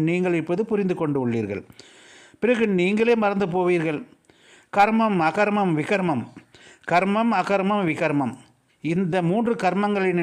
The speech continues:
வினை-, விளைவுகளை, ரகசியத்தை பாபா இப்போது குழந்தைகளாகிய உங்களுக்கு புரிய வைக்கிறார். ராவண ராஜ்யத்தில் உங்களுடைய கர்மங்கள் விகர்மங்கள் ஆகிவிடுகிறது.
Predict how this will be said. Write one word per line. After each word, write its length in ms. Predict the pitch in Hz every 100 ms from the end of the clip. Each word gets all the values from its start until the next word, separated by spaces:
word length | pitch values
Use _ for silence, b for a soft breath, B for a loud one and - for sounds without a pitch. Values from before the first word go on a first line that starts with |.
| 151
வினை-, 280 | 139 165 190 170
விளைவுகளை, 480 | 139 165 208 190 175 147
ரகசியத்தை 540 | 139 175 185 180 156
பாபா 300 | 123 135 143
இப்போது 380 | 147 127 135 123 165
குழந்தைகளாகிய 580 | 160 143 143 139 135 131
உங்களுக்கு 340 | 127 120 113 143
புரிய 240 | 117 113
வைக்கிறார். 380 | 107 - 101 92 - B B B B B B B
ராவண 360 | 147 170 196 202
ராஜ்யத்தில் 580 | 190 180 180 185 190 185
உங்களுடைய 300 | 175 175 165
கர்மங்கள் 500 | 165 170 185 180 180
விகர்மங்கள் 640 | 156 147 185 180 170 165 165 160
ஆகிவிடுகிறது. 680 | 131 139 135 127 117 101